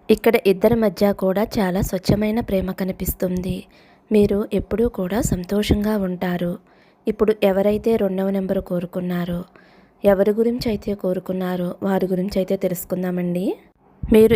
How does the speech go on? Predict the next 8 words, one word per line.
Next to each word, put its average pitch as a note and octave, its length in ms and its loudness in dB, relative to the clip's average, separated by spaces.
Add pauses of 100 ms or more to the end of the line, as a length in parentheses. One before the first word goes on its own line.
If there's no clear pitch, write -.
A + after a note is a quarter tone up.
ఎవరి G3 280 2
కోసమైతే A3 580 -2
కోరుకున్నారో F#3+ 760 -2 (180)
ఆ F#3+ 140 2
వ్యక్తి F#3 320 -2
అయితే F#3+ 320 -2 (160)
ప్రతి G3 360 0
విషయంలో G3+ 540 0